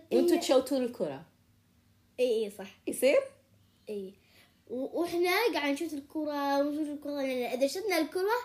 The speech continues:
Speaker 2: فجأة كذي الكرة تي عند ال-، هذه السكانة وطيح كلنا، يعني كل شيء يطيح، كل شيء يتدمر،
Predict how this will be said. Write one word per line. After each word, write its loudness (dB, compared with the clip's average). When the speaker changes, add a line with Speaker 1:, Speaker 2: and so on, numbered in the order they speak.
Speaker 2:
فجأة 0
كذي 6
الكرة 2
تي 6
عند -2
ال-، 2
هذه 0
السكانة 0
وطيح 4
كلنا، 6
يعني 6
كل 4
شيء 4
يطيح، -2
كل 0
شيء -2
يتدمر، -2